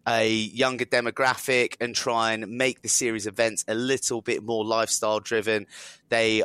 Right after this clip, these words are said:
are adding music, they're adding food, they are adding other sports to the complex around the Sevens. And for anyone who's been to the Dubai Sevens before, which is the first stop in the series where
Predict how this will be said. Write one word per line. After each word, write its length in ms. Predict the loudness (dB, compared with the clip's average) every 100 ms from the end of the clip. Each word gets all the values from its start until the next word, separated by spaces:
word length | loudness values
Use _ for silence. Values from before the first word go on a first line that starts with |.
| 2
are 240 | 2 2 0
adding 440 | -2 -2 -4 -6
music, 520 | -4 -2 0 0 -2 -2
they're 120 | -4
adding 320 | -2 -4 -6 -8
food, 640 | -10 0 2 2 0 -4 _ -20 _
they 180 | 0 2
are 80 | 2
adding 300 | -2 -2 -4 0
other 280 | 0 2 2
sports 580 | 2 2 0 0 -2 -8
to 80 |
the 80 | -10
complex 600 | -8 -8 -8 -6 -6 -6 -6
around 760 | -6 -4 0 0 0 -4 -10 -8
the 80 | -2
Sevens. 640 | 0 2 0 -2 -8 -10 -14 -20 _ -12
And 80 | -10
for 60 | -4
anyone 460 | -2 0 -2 -2 -6 _ _
who's 180 | -10 -10
been 280 | -2 -2 -2
to 160 | -8 -8
the 100 | -10
Dubai 460 | -10 -2 0 2
Sevens 420 | 0 -2 -2 -8
before, 380 | -10 -8 -2 -2
which 180 | -2 -6
is 100 | -8
the 80 | -8
first 320 | -2 0 0
stop 200 | -2 -4
in 80 | -6
the 60 |
series 520 | -4 0 0 0 -4 -2
where 180 | -2